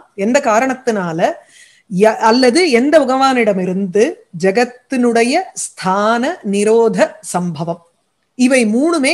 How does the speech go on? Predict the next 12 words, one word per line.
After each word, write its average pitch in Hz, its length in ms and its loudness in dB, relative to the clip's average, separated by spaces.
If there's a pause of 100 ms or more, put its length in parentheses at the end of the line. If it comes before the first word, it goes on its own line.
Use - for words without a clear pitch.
ஏற்பட்டிருக்கு. 208 640 -4 (1500)
யஸ்மாத் 277 840 0 (160)
பகவதஹ, 220 640 0 (340)
எந்த 254 360 -4 (100)
ஒரு 302 200 -2
பகவானிடமிருந்து 226 1200 -2 (800)
இந்த 285 460 2
உலகத்தினுடைய 285 920 -2
ஸ்திதி 240 640 -4 (640)
ஸ்தானம், 196 560 -4 (420)
நிரோதங்கிறச்சே 269 1200 2
பிரளயம், 196 480 -2